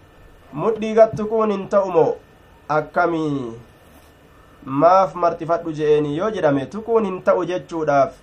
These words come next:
marxifadhu hin jenneeni. Aya, maaltu kanarra nu qaceelcha?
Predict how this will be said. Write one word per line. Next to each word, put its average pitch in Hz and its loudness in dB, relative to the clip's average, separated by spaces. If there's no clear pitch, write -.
marxifadhu 147 -6
hin 151 -2
jenneeni. 147 0
Aya, 151 4
maaltu 180 2
kanarra 180 2
nu 175 -6
qaceelcha? 180 -2